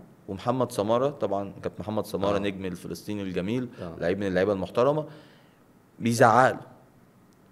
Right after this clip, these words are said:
Speaker 1: بيزعق له.
Speaker 2: مم.
Speaker 1: وأنا رحت رايح وزعقت نفس القصة، واتكلمت مع كابتن سمارة عشان أنا كنت كابتن الفرقة ساعتها
Speaker 2: أيوة.
Speaker 1: في الوقت ده، اتكلمت معاه ب-، يعني بحدة شوية،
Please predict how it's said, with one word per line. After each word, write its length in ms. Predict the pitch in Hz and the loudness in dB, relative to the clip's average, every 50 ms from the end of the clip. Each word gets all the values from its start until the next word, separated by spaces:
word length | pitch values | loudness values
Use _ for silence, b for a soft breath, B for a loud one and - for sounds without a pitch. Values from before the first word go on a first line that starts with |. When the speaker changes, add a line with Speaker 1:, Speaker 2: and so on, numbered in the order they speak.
| _ - - | _ -10 -4
Speaker 1:
بيزعق 500 | - 101 104 98 107 101 95 98 101 90 | -2 -2 2 6 6 6 8 8 6 6
له. 100 | 78 - - - - | 4 0 -8 -12 -12
Speaker 2:
مم. 200 | 104 95 90 85 90 - - - - - - - | -10 -10 -10 -12 -14 -18 -20 -20 -20 -20 -14 -8
Speaker 1:
وأنا 560 | 85 87 92 98 107 117 127 123 120 120 117 | -4 0 2 2 4 4 4 4 4 6 6
رحت 300 | 104 110 98 92 - - | 4 2 0 0 -2 2
رايح 360 | 101 113 120 117 107 95 90 - - - | 4 6 8 8 6 4 2 -2 -8 -8
وزعقت 580 | 90 101 90 104 92 92 101 127 165 - - - - - - - b b b b b b b b b b - _ _ _ _ _ - | -8 -2 0 2 2 4 6 4 4 4 0 -6 -18 -20 -20 -20 b b b b b b b b b b -20 _ _ _ _ _ 0
نفس 260 | 107 123 135 - - 139 | 2 2 2 4 2 2
القصة، 400 | 117 120 - 147 147 147 - 139 | 2 4 2 2 2 6 6 4
واتكلمت 500 | 117 - - 113 107 110 131 135 - 107 | 4 6 4 2 4 4 4 2 2 2
مع 100 | 110 104 | 2 4
كابتن 260 | 98 110 - - 101 | 4 2 -2 -4 -4
سمارة 280 | 90 - 101 113 120 120 | -4 0 2 4 6 4
عشان 200 | 107 - 113 110 | 4 4 2 0
أنا 100 | 117 117 | 0 0
كنت 200 | 117 110 - - | 0 -4 -6 -2
كابتن 300 | - 117 113 - - 104 | 0 0 0 0 -2 -4
الفرقة 300 | 98 90 107 113 110 101 | -4 0 0 2 2 2
ساعتها 220 | 98 - 92 98 87 | 0 0 0 0 0
Speaker 2:
أيوة. 100 | 113 95 | 0 -2
Speaker 1:
في 60 | 101 | 0
الوقت 180 | 101 110 117 | 2 2 2
ده، 220 | 117 110 127 147 156 B B B B B | 2 0 -2 -2 -2 B B B B B
اتكلمت 360 | - - 98 113 120 117 110 | -4 -2 0 0 0 2 2
معاه 140 | 110 107 120 | 6 6 6
ب-، 140 | 123 120 - - - - - - - - - | 6 4 -2 -12 -14 -14 -16 -16 -16 -14 -10
يعني 340 | - 107 92 85 87 90 90 | -6 -4 -2 -2 -2 -2 -4
بحدة 520 | 87 82 85 - - - 113 120 117 110 | -6 -6 -6 -8 -4 -2 -2 0 0 0
شوية، 420 | 101 - 117 120 131 147 170 196 | 2 4 6 6 6 6 6 2